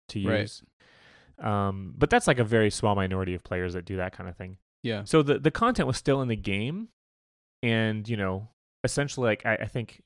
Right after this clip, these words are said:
Speaker 1: probably even having attacks, right? Like, you have to have that
Speaker 2: Yeah.
Speaker 1: code and, and that data and the assets and all the logic about the bosses. Like, all that stuff still exists in the game, um, but only a small fraction of your player base is seeing it. And I think it's pretty smart to be able to say, you know, "Hey, let's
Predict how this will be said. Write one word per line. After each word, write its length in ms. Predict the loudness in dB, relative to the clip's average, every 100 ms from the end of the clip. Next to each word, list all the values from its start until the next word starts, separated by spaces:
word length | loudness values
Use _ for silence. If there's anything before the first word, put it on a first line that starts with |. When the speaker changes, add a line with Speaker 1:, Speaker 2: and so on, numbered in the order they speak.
| _
Speaker 1:
probably 260 | 0 2 2
even 120 | 0
having 260 | -2 -2 -4
attacks, 480 | -4 -4 -4 -6 -4
right? 200 | -4 -2
Like, 200 | -6 -4
you 60 |
have 180 | -4 -4
to 60 | -4
have 280 | -2 -2 0
that 140 | -2
Speaker 2:
Yeah. 60 | -2
Speaker 1:
code 440 | 0 2 4 2
and, 240 | -2 -6 -8
and 160 | -6 -2
that 280 | -2 -2
data 280 | 0 2 2 0
and 80 |
the 100 | -2
assets 440 | -2 -4 -2 -4 -2
and 80 | -6
all 100 | -4
the 80 |
logic 380 | -4 -2 -2 -4
about 180 | -6 -8
the 80 | -4
bosses. 460 | -2 -2 -4 -4
Like, 180 | -4 -6 _ -20 -20 -20 -2 6
all 100 | 6
that 140 | 6
stuff 200 | 0 -2
still 200 | 2 0
exists 340 | 2 -4 -6
in 60 | -8
the 80 | -4
game, 380 | -2 -4 -6 -12 _ _ _ _
um, 200 | -4 0
but 100 | 2
only 320 | 2 2 0
a 80 | -2
small 320 | -4 0 0
fraction 400 | 0 -2 -4 -4
of 40 | -6
your 60 |
player 240 | -2 0 2
base 240 | 0 -4
is 120 | -6
seeing 280 | -2 -2 -2
it. 140 | -6 -10 _ -20 -20 _ _
And 420 | -2 0 -2 -2
I 60 | -2
think 120 | 0
it's 120 | -4
pretty 180 | -4 -6
smart 320 | -2 -2 -2
to 100 | -6 -8
be 80 | -2
able 160 | -2 -2
to 80 | -6
say, 180 | -6
you 120 | -4 -6
know, 100 | -2
"Hey, 200 | 0 2
let's 300 | 0 -4